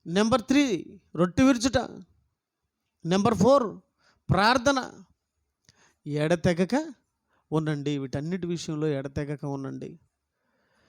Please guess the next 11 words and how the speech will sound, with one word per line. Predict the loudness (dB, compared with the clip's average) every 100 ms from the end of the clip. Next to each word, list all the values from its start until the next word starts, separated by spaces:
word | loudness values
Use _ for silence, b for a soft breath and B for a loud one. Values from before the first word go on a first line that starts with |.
| _ _ 2
దేవుని | 4 6 4 2
వర్లరా, | 0 0 -2 -4 -10 -18 -20 _ _ _ -20
దేవుడు | 2 6 6 4 2
చెప్పింది | 0 0 0 2 -2
పక్కన | 0 -4 -4
పెట్టడం, | -4 -6 -8 -12 _ _ -6
దేవుడు | -2 -2 -4 -6
చెప్పింది, | -6 -6 0 2 2 -2 -2 -4 -8 b b b b -4
ఏమండి, | -2 2 4 4 4 4
మన | 4 4 2
నెత్తిన | 0 2